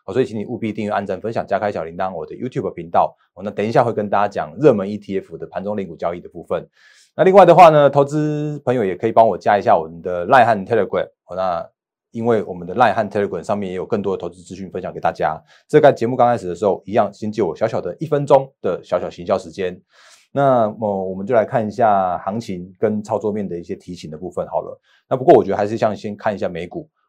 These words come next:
哦，那原因是因为其实这几天的美股啊，我觉得就把它当作是教学，当作是技术分析的教学，你就会比较还蛮有感的。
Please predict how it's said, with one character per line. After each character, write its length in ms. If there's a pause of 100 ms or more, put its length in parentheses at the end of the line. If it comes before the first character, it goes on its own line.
哦， 80
那 80
原 200
因 80
是 120
因 20
为 80
其 100
实 80
这 160
几 120
天 120
的 80
美 200
股 220
啊， 140
我 120
觉 100
得 100 (140)
就 180
把 140
它 80
当 220
作 120
是 120
教 240
学， 280 (220)
当 160
作 100
是 140
技 160
术 160
分 140
析 80
的 80
教 180
学， 240
你 60
就 100
会 60
比 100
较 100
还 120
蛮 160
有 160
感 260
的。 80